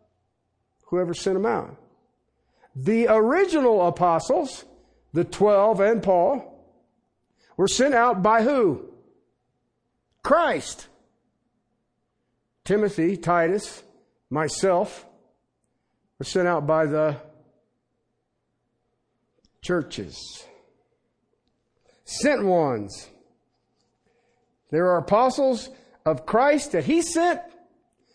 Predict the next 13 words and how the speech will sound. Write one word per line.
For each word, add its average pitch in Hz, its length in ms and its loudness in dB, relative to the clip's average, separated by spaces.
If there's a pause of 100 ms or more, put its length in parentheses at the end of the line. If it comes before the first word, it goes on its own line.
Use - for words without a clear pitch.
(140)
that 185 120 2
are 190 140 2
the 170 80 -2
foundation 233 680 2
layers. 277 580 0 (600)
Then 180 200 0
there 202 160 4
are 208 140 4
the 180 100 2
apostles 208 540 0
of 202 120 0
the 180 80 -2
churches. - 720 -4